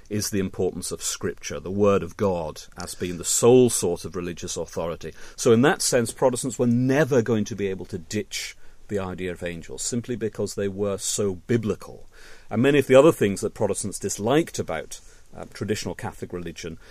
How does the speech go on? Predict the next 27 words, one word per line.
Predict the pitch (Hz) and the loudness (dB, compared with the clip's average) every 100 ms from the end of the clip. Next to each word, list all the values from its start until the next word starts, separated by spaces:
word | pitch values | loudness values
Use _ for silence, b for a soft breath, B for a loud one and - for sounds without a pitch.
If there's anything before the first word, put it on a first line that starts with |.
| B B | B B
um, | 87 90 90 90 - | -6 -4 -4 -8 -8
take, | - 104 | -4 -2
for | - | -2
example, | 98 - 98 95 98 | -4 -2 -4 -2 -4
the, | 85 92 92 | -4 -8 -6
the | 101 | -2
doctrine | 107 - - 95 | -2 -2 -2 -2
of | 95 - | -4 -10
purgatory, | - 127 120 107 - 71 - - - | 2 6 6 4 -4 -10 -12 -18 -16
where | 90 85 78 | -8 -6 -6
the | - | -6
souls | - 95 87 | -4 -4 -6
of | 85 | -8
the | |
dead | 90 90 85 | -6 -6 -8
would | 76 | -10
go | 90 | -8
for | 85 87 | -8 -12
a | |
time | - 92 82 | -12 -12 -12
before | 80 - 87 | -12 -10 -8
entering | 82 87 80 80 | -8 -10 -14 -14
heaven. | 90 87 - b b b - - - - - - - - 131 | -14 -14 -16 b b b -20 -20 -20 -20 -20 -20 -20 -14 -6
Because | 131 160 | 2 4
the | 147 | 6
word | 127 107 | 6 6
purgatory | - 147 139 - 95 | 6 6 6 0 -6